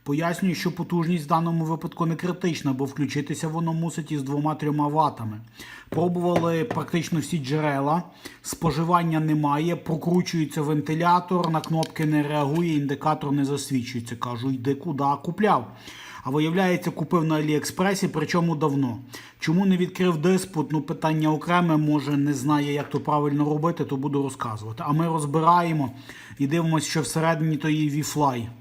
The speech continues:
Swoopstop три. Wi-Fi Swoopstop три. Звучить як дитяча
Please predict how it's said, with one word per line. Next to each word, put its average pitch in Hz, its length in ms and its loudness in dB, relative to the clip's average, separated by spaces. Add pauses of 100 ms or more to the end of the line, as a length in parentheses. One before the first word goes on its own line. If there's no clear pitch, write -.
(840)
Swoopstop 139 1300 -2
три. 143 380 -2 (840)
Wi-Fi 156 720 0
Swoopstop 127 1200 -2 (100)
три. 139 340 -2 (1700)
Звучить 143 480 -4
як 147 140 -2
дитяча 156 580 0